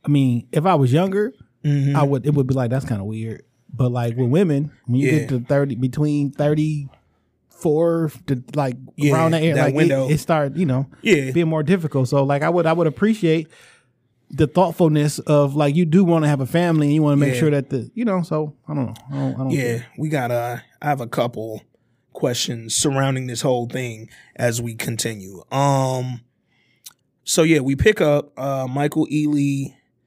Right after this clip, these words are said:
Speaker 2: didn't get the job. He was pissed at Mary Jane. He broke up with her. Uh, and then he came back though. And she goes to her apartment and that nigga was there waiting with a ring in tow.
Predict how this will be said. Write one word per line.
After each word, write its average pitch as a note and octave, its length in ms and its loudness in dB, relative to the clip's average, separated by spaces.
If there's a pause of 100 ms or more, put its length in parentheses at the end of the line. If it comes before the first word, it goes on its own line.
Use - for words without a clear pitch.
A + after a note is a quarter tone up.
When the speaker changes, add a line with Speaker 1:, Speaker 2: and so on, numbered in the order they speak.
(360)
Speaker 2:
didn't E3 240 0
get D#3 120 0
the D3+ 80 -2
job. C3 380 -2
He C3+ 80 -2
was B2 140 -6
pissed - 240 -2
at C#3+ 80 -2
Mary C3+ 200 -4
Jane. B2 220 -10
He A#2+ 80 -8
broke B2 260 -4
up D3 140 -4
with A#2 140 -8
her. A2+ 200 -6 (440)
Uh, A#2 360 -6
and B2+ 220 -6
then B2 480 -10
he D#3 220 -8
came C#3+ 260 -2
back E3+ 260 0
though. - 300 -12 (800)
And B2+ 100 -8
she D#3+ 140 0
goes C#3 240 0
to D3 80 0
her C3+ 160 2
apartment D3+ 480 -2
and B2+ 120 -8
that C3+ 120 0
nigga C#3+ 200 0
was B2+ 160 -8
there C3 300 0
waiting A#2+ 460 -4 (560)
with A#2+ 120 -8
a A#2+ 40 -6
ring D3+ 280 0
in A#2+ 140 -10
tow. A#2 380 -10